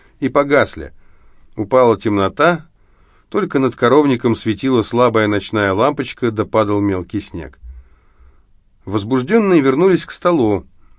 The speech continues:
но больше глядели новогодний огонёк по телевизору, чем ели. Боря незаметно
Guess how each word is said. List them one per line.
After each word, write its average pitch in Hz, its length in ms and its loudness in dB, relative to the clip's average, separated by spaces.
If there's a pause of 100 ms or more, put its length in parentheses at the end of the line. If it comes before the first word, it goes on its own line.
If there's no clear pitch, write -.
(140)
но 190 280 -4
больше 156 380 0
глядели 123 520 0
новогодний 113 680 0
огонёк 110 420 0
по 101 100 -10
телевизору, 107 580 -4
чем 110 240 -4
ели. 87 380 -10 (920)
Боря 117 400 2
незаметно 110 840 0